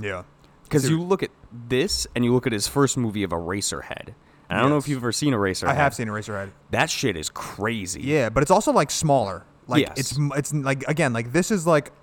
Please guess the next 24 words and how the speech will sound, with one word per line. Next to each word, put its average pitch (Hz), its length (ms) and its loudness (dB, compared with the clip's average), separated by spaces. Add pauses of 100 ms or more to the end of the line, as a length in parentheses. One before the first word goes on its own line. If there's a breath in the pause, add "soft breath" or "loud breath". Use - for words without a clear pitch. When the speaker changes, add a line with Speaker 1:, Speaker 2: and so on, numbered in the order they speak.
(160)
Speaker 1:
a 131 100 4
b-, 113 140 -8
like 123 220 0
you 123 60 -6
said, 127 120 0
like, 110 140 -2
a 117 60 -4
blockbuster. 117 580 2
Like, 110 140 0
this 143 160 2
Speaker 2:
Mm. - 20 -2
Speaker 1:
is, 131 120 -4
like, 131 180 2
an 117 160 -2
epic 113 440 -6
of 113 140 -10
sorts. 101 440 -6 (180)
Speaker 2:
Yeah. 90 240 -4 (240)
Speaker 1:
And 120 200 0
I 117 140 0
don't 135 460 2
necessarily 139 680 0
know 123 400 4
if 123 320 -6